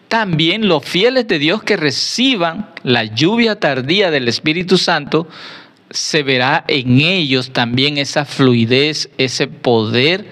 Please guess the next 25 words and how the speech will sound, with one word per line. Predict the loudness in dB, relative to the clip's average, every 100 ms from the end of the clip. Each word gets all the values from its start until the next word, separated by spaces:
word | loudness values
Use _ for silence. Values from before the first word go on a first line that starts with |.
| -20 -20 -4
para | -2 -2
comunicar | -2 0 0 0 0 -2 -2
el | -2 0
Evangelio, | 0 -2 0 -2 0 -2 -2 -12 -18 -14 -4
y | 0
el | 2 2
corazón | 0 0 0 0 0 0
de | 0
los | 0 0
oyentes | 0 2 0 0 -4
también | -2 0 2 2
será | 2 0 -2 -4
compungido. | -2 -2 -4 -2 0 0 -4 -2 0 0 -6 -8 -20 -20 -20 _
Y | 0
ellos | 2 2
tomarán | 0 0 0 0
una | 0 0
decisión | -2 -4 -2 0 0
a | -2 -4
favor | -2 0 2 0
o | 0 0
en | 0
contra | 0 0 0
de | 0 -2
Cristo. | -6 -6 -8